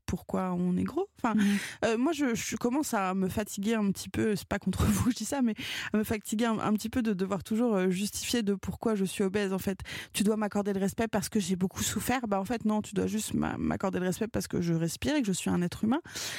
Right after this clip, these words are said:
Speaker 1: Et c'est vrai que je commence à être un peu lassée des discours, euh, un peu misérabilistes sur « elle est grosse, mais elle a été victime de ceci ou de cela quand elle était petite. Oui, mais regardez comme elle a souffert. »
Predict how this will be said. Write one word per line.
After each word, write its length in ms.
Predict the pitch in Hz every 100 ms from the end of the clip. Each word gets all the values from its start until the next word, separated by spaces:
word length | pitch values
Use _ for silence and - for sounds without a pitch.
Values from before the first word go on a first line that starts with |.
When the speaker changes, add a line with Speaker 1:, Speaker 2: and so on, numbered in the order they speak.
| -
Speaker 1:
Et 160 | - 208
c'est 140 | -
vrai 100 | 214
que 160 | 254 233
je 80 | -
commence 380 | 214 196 226 226
à 60 |
être 160 | 185 -
un 80 | 196
peu 100 | 220
lassée 340 | 208 180 -
des 140 | 202 185
discours, 460 | 180 - - 214
euh, 180 | 196 170
un 160 | 180 180
peu 140 | 208
misérabilistes 800 | 190 185 180 170 180 175 208 208
sur « 180 | - 190
elle 140 | - 185
est 60 | 185
grosse, 340 | 180 226 - - - -
mais 320 | 220 226 220
elle 140 | - 190
a 100 | 185
été 240 | 175 202
victime 340 | 185 180 202 190
de 80 |
ceci 300 | 180 185 -
ou 40 | 185
de 60 |
cela 220 | - 180 180
quand 180 | 180
elle 80 | -
était 160 | 180 185
petite. 420 | - 175 214 208 196
Oui, 220 | 208 226
mais 160 | 208
regardez 420 | 185 185 180 175 185
comme 200 | 185 175
elle 100 | 175
a 60 |
souffert. » 280 | 165 196 214